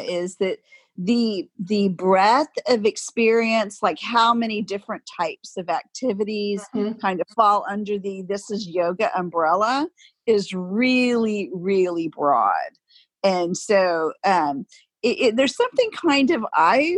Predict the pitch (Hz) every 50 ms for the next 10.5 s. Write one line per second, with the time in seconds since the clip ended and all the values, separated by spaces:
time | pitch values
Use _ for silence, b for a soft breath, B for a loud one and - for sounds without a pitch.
0 | 403 403 330 320 311 311 302 302 320 330 330 339 359 - - 320 - - - 226
1 | 226 226 254 285 294 285 285 285 285 294 294 302 311 311 320 339 359 349 - b
2 | b b b b b b _ _ - 254 226 226 214 202 196 190 180 180 175 180
3 | 190 208 214 233 233 226 214 214 220 208 196 190 - - - 226 208 220 233 -
4 | 240 233 220 - 226 220 214 208 196 208 202 208 208 202 - - 240 214 202 202
5 | 196 190 190 175 175 - - 220 208 - 202 202 190 202 196 180 165 - - 170
6 | 180 175 175 180 - - 170 147 - - 190 180 180 180 185 180 - - 180 175
7 | 170 - 185 185 208 233 - 320 320 285 277 277 277 269 269 269 240 - - 220
8 | 196 196 208 208 202 - 196 196 202 190 180 175 180 180 175 175 170 170 180 175
9 | 165 143 135 - - 170 175 156 156 175 - 185 170 - 180 - _ 180 170 170
10 | - _ - 247 226 247 247 226 -